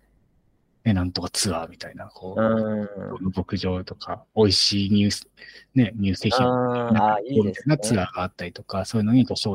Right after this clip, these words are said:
Speaker 1: 待みたいなのは、
Speaker 2: うん。
Speaker 1: うん、あってもいいですよね、なんかそういう。
Speaker 2: そうですね。
Speaker 1: うん。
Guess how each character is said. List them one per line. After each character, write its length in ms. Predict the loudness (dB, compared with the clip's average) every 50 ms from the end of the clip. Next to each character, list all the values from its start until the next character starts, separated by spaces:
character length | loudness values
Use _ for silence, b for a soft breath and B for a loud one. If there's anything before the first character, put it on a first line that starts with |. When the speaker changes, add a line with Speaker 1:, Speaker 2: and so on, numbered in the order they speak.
| -6
Speaker 1:
待 160 | -8 -12 -16
み 80 | -16 -16
た 120 | -16 -16
い 40 | -16
な 120 | -14 -10 -6
の 120 | -4 -4
は、 160 | -4 -4 -6 -6 -4
Speaker 2:
う 80 | -2
ん。 760 | -2 0 0 -2 -2 -4 -4 -6 -8 -8 -10 -12 -12 -14 -16 -20 _ _ _ -8
Speaker 1:
う 100 | -4 -2
ん、 40 | -2
あ 40 | -2
っ 40 |
て 120 | -2 -2 -2
も 120 | -2 0
い 40 | -2
い 40 | -2
で 80 | -2
す 140 | -6 -6 -2
よ 40 | 2
ね、 140 | 2 4 4
な 60 | 2
ん 40 | 0
か 80 | -4
そ 180 | -8 -10 -8 -6
う 60 | -6
い 20 | -4
う。 20 |
Speaker 2:
そ 40 | -6
う 20 | -6
で 40 |
す 80 | -8 -14 -14 -10 -8
ね。 220 | -8 -8 -8 -12 _ _
Speaker 1:
う 80 | -6 -4
ん。 540 | -4 -2 -2 -4 -4 -6 -8 -10 -12 -14